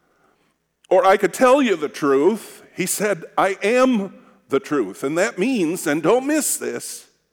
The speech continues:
the answer to your question, Thomas, and all the other Thomases throughout history,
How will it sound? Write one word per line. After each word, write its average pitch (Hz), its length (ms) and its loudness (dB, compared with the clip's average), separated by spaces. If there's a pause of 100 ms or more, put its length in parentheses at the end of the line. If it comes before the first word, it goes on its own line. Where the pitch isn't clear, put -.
(1200)
the 220 200 2
answer 262 280 2
to 226 100 -6
your 190 140 0
question, 208 680 -6 (100)
Thomas, 135 720 -10 (680)
and 151 140 0
all 262 360 6
the 254 140 -2
other 254 220 0
Thomases 214 680 -4
throughout 220 520 -2
history, 123 600 -6